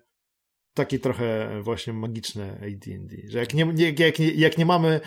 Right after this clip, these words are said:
pomysłu, jak rozwiązać sytuację, no to wrzucimy, wrzucimy trochę tej magii prosto w oczy, y, takiej, ale takiej, takiej, wiesz, takiej, takiej magii, która jest, ym, która nie jest subtelna, która nie, która nie sączy się, która nie, nie,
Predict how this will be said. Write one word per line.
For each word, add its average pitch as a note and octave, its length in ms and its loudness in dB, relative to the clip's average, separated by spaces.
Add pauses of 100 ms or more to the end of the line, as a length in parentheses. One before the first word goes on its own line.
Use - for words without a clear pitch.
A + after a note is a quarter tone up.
(140)
pomysłu, D#3 380 4
jak D3 200 4
rozwiązać D3+ 380 4
sytuację, D#3 400 2
no C#3+ 80 2
to C#3 140 2
wrzucimy, C3 560 0 (300)
wrzucimy D3+ 500 4
trochę D3 260 6
tej C3+ 180 6
magii B2+ 380 0
prosto B2+ 380 -2
w A2 60 -10
oczy, B2+ 440 -4 (360)
y, A#2 100 -2
takiej, C3+ 300 -2
ale C#3 80 2
takiej, D#3+ 240 0
takiej, F3+ 300 0
wiesz, D#3+ 240 2
takiej, D3 340 -4 (280)
takiej D3 240 -4
magii, E3 360 -4
która D#3+ 280 0
jest, D#3 380 0
ym, C#3+ 160 -10 (520)
która D3+ 180 0
nie F#3 120 0
jest G3 220 0
subtelna, D3 540 0
która C#3+ 260 -2
nie, D#3+ 260 -4
która D#3 240 -2
nie D#3 160 -2
sączy D#3 440 0
się, C3 140 0
która C#3 240 -2
nie, C#3 340 -4
nie, C3+ 160 -4